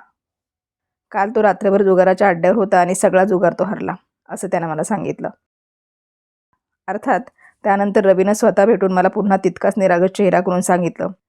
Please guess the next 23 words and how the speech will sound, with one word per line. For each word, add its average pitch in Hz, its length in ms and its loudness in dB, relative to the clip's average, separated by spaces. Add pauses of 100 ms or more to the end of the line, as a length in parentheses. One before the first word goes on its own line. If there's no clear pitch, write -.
(420)
'आधीचे 208 360 -2
पैसे 208 280 2
मिळवण्यासाठी 190 640 2
मी 196 120 0
तू 190 180 -4
दिलेल्या 185 320 2
बांगड्या 185 320 0
मोडून 185 280 0
त्या 185 120 2 (200)
पैशानं 180 340 -6
काल 175 160 -2
रात्रभर 185 400 0
जुगार 170 340 0
खेळलो, 185 280 -4 (320)
पण 190 120 -14
सगळेच 185 360 -4
पैसे 190 260 -4
हरलो. - 260 -6 (640)
आता 202 340 -2 (320)
या 214 100 -6
कर्माला 196 400 -4
काय 190 200 -2
म्हणावं? 175 320 -4